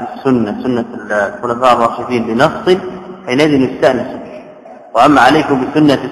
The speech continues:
سنة الخلفاء"، جعلها تابعة لسنته، والأصل ما من مسألة، لذلك ابن تيمية ذكرته في الدرس أو لا، يقول: "لا يوجد قياس قيس في الشريعة إلا وهو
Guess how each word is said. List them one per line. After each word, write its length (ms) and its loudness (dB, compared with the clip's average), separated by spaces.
سنة 160 -2
الخلفاء"، 180 4
جعلها 340 4
تابعة 440 6
لسنته، 600 -4
والأصل 460 4
ما 160 8
من 140 4
مسألة، 560 2
لذلك 300 0
ابن 220 -4
تيمية 440 0
ذكرته 360 -2
في 60 -6
الدرس 300 -2
أو 100 -4
لا، 200 4
يقول: 260 2
"لا 120 8
يوجد 540 6
قياس 480 6
قيس 200 4
في 120 -10
الشريعة 720 4
إلا 380 6
وهو 520 6